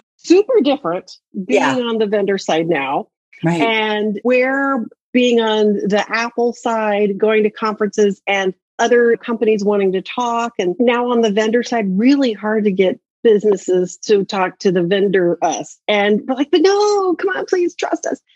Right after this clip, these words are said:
Speaker 1: So
Speaker 2: It's
Speaker 1: that's been a transition.
Speaker 2: Yeah,
Speaker 1: It
Speaker 2: yeah.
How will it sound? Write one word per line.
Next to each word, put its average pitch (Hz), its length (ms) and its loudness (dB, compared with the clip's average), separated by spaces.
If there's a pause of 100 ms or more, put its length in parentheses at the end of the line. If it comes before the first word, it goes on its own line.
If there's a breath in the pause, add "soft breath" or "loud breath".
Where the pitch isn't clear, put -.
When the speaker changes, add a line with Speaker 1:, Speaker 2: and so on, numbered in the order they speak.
(320)
Speaker 1:
So 262 220 -2
Speaker 2:
It's 247 80 -2
Speaker 1:
that's 320 360 -2
been 294 140 2
a 302 60 0
transition. 254 1000 -2
Speaker 2:
Yeah, 214 520 0
Speaker 1:
It 160 180 -6
Speaker 2:
yeah. 202 400 -2